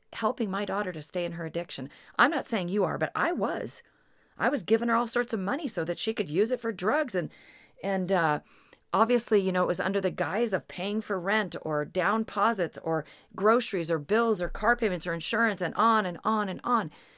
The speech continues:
Whatever other money she had was going to drugs. Or perhaps even some of the money I thought was going for living expenses was going for drugs.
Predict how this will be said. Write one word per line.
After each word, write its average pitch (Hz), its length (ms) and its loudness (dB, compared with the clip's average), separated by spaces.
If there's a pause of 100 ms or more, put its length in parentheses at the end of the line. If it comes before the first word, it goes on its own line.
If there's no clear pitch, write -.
(840)
Whatever 170 440 -4
other 214 240 0
money 156 240 -2
she 147 200 -6
had 156 180 -4
was 180 120 -4
going 190 280 -4
to 214 100 -8
drugs. - 480 -10 (280)
Or 196 180 4
perhaps 220 440 -4
even 220 180 -2
some 220 180 -2
of 214 60 -2
the 214 60 0
money 226 200 2
I 233 100 2
thought - 300 0
was 190 160 -2
going 147 380 -2 (640)
for 165 100 -4
living 165 240 0
expenses 147 480 -6
was 143 80 -12
going 143 280 -6
for 135 120 -10
drugs. 139 440 -10